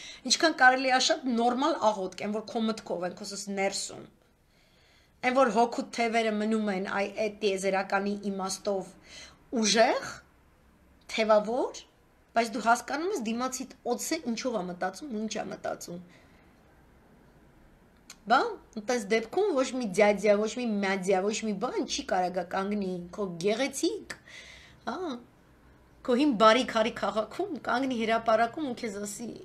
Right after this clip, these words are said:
"Քեզ հեսա կոդ եմ ասելու"։ Կոդը կգնաս կնգատ կպատմես, եղավ արա։ Իմ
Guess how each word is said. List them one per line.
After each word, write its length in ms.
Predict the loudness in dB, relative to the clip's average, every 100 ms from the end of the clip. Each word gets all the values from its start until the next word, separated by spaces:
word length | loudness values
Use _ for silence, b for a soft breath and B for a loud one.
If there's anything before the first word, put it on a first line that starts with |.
| -20 -20 -16
"Քեզ 220 | -14 -12
հեսա 200 | -10 -12
կոդ 260 | -4 -4 -2
եմ 140 | -6 -8
ասելու"։ 460 | -10 -10 -10 -12 -14 -12
Կոդը 260 | -8 -8
կգնաս 400 | -8 -8 -8 -8 -14 -20 _ _
կնգատ 520 | -6 -6 -2 -4 -4
կպատմես, 580 | -12 -8 -8 -8 -14 -10
եղավ 320 | -10 -10 -6
արա։ 180 | -6 -6 -10 _ b b b b b b _
Իմ 180 | -6